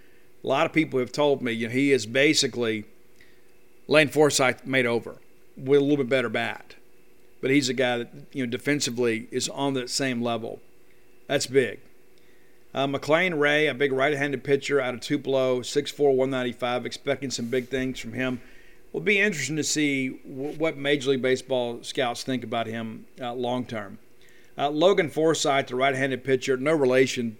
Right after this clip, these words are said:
uh, to Lane, out of DeIverville, Mississippi. Eager to see what he can do as well. Will Gibbs, another guy from Jackson Prep, five eleven, a hundred and eighty pounder. Evan Sierra, right-handed pitcher from Starkville Academy, just down the road from Columbus, but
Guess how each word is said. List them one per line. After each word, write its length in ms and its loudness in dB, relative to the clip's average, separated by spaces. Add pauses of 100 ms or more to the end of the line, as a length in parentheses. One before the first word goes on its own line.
(120)
uh, 140 -4
to 160 -8
Lane, 360 -4
out 140 -4
of 80 -2
DeIverville, 640 0
Mississippi. 640 -4 (1200)
Eager 300 4
to 60 -2
see 140 2
what 160 2
he 120 2
can 160 -6
do 160 2
as 140 -4
well. 300 -4
Will 220 6
Gibbs, 360 2
another 240 0
guy 180 0
from 140 -6
Jackson 440 -2
Prep, 380 -2 (420)
five 340 0
eleven, 320 -2
a 20 -8
hundred 240 0
and 100 -8
eighty 220 -4
pounder. 480 -6 (420)
Evan 300 -2
Sierra, 540 2
right-handed 500 -2
pitcher 300 -2
from 120 -10
Starkville 440 -2
Academy, 420 -4
just 220 -6
down 160 -2
the 60 -6
road 200 2
from 160 -8
Columbus, 480 -4
but 240 -4